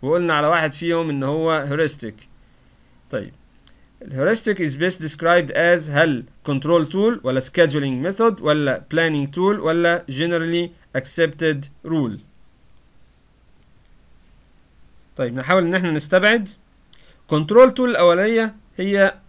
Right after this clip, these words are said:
مش صحيحه، لان عمليه الاستيميشن بتاعت ال، الديوريشن دي بتتم في البلاننج، فبالتالي مش صحيحه. سكادجولينج ميثود، لا هي ما، مش خاصه بالسكادجولينج، مش خاصه بالجدوله الزمنيه، ده هي خاصه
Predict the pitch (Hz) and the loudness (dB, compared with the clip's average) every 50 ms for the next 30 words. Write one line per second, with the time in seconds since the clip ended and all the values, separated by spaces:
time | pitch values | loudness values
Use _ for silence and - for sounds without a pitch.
0 | _ _ - 170 175 175 - - 196 180 185 175 135 - 123 110 131 131 139 156 | _ _ -10 -8 -6 -6 -2 0 2 2 2 2 0 -2 -4 -6 -6 -4 -4 -2
1 | 165 170 170 170 175 170 170 - 143 151 160 170 190 214 208 180 160 170 165 - | -2 0 0 0 -2 -2 -4 -6 -6 -4 -2 0 2 2 2 0 -2 -4 -6 -6
2 | - - 175 190 202 - 190 175 160 147 165 151 147 156 160 151 151 151 151 147 | -6 -4 -4 -4 -2 -2 -4 -4 -2 -2 -2 -2 -2 -2 -4 -4 -4 -4 -4 -4
3 | 151 151 151 - - _ _ _ - - 139 139 139 151 160 165 190 202 196 - | -4 -6 -8 -12 -20 _ _ _ -8 -6 -6 -4 -2 -2 0 0 0 0 0 0
4 | 208 202 202 208 208 - - _ _ _ - 131 151 190 190 160 165 139 - 175 | -2 -2 -2 -4 -8 -14 -20 _ _ _ -8 -4 -2 -2 -2 -2 -4 -6 -4 -4
5 | 175 175 180 175 - 214 208 185 - 214 214 202 180 165 151 147 156 - - _ | -4 -4 -4 -4 -4 -6 -6 -6 -4 0 0 0 0 0 -4 -6 -10 -14 -20 _
6 | _ _ - 165 151 156 151 151 165 175 180 170 190 190 175 175 175 170 - 185 | _ _ -8 -6 -6 -6 -8 -6 -4 -4 -2 -2 -2 -4 -4 -6 -8 -6 -2 0
7 | 165 151 147 123 117 107 - - - - - - - - - - - - 226 233 | 0 0 0 -2 -6 -10 -14 -20 -20 -20 -20 -20 -20 -20 -16 -16 -4 2 2 2
8 | 202 185 202 190 170 156 147 143 156 196 214 208 233 226 226 180 175 175 175 - | 4 4 2 0 2 0 -2 -2 -2 -4 -2 2 2 2 2 2 0 0 2 2
9 | 156 160 160 160 156 156 151 151 156 147 - - 202 196 - 202 175 175 - - | 2 0 0 -2 -2 -2 -2 -4 -4 -4 -2 -2 -2 -2 -2 -4 -4 -4 -8 -2
10 | - 208 180 143 147 135 127 123 123 120 - - 165 160 - 160 147 139 135 147 | 0 0 2 2 0 -4 -4 -6 -8 -8 -6 -6 -6 -6 -6 -8 -8 -4 -4 -4
11 | 143 165 175 170 147 143 151 147 147 147 135 123 123 139 151 147 156 160 160 165 | -2 0 0 0 0 0 -4 -4 -4 -4 -4 -4 -4 -4 -4 -4 -4 -6 -4 -2
12 | 180 175 165 - | -4 -4 -4 -4